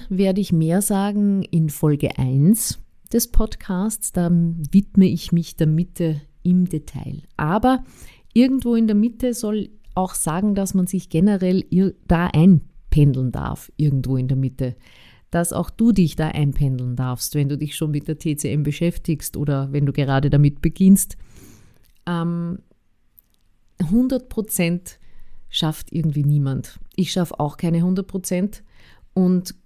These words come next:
sehr dogmatisch an Dinge des Lebens heranzugehen,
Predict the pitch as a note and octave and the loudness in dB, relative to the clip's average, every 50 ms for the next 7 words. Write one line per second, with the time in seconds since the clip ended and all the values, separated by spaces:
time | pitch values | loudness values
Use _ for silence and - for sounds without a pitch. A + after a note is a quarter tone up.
0 | _ _ _ _ _ - - - - F3+ E3 F3+ E3+ - D#3 D3 C#3 C#3 D#3+ F3+ | _ _ _ _ _ -14 -8 -4 -2 -2 0 0 0 2 2 2 2 2 0 -2
1 | - - G3+ F#3 F3+ - - - E3 E3 D3+ - F#3+ G3 G#3 G3+ F#3 E3+ F3 D#3+ | 0 0 -2 -2 -2 -4 -6 -2 -2 -2 2 4 4 4 6 4 2 0 -2 -2
2 | - F#3 E3+ F3+ F#3 F#3 - - E3 D#3 D#3 D3+ E3+ F3+ - G3 F3+ - F#3 F3+ | -2 -2 -2 0 0 -2 -2 -2 -4 -4 -4 -4 -4 -4 -6 -8 -6 -4 -4 -4
3 | F#3+ F3+ | -4 -4